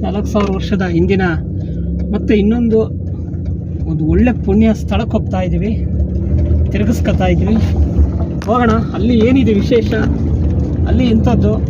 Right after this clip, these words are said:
ಕೊಡಗಿನ ಚರಿತ್ರೆಯಲ್ಲಿ ಅದರ ಸ್ಥಾನಮಾನಗಳು ಏನು ಅನ್ನೋದನ್ನ ನಿಮಗೆ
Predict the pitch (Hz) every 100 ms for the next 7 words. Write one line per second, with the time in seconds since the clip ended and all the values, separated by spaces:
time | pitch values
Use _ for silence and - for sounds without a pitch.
0 | - - - - - - - - - -
1 | - - - - - 196 214 220 220 208
2 | - - - - 214 - - 226 214 190
3 | 190 196 190 190 202 208 196 196 - 190
4 | 214 247 233 220 208 202 190 - 262 262
5 | 208 - - - - - - - - -
6 | - - - - - - -